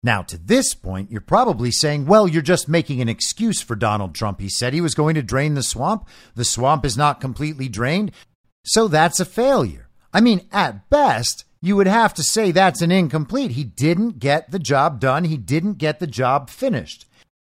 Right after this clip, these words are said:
But of course, that's not the end of the story. That's not when you just say, "Well, it's over. He didn't get it done."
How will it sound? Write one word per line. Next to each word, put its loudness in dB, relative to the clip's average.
But 2
of -2
course, 4
that's 2
not 2
the 0
end 4
of -4
the -2
story. 0
That's 0
not 0
when -2
you -2
just 0
say, 2
"Well, 4
it's -4
over. 0
He -6
didn't -2
get 0
it -6
done." -2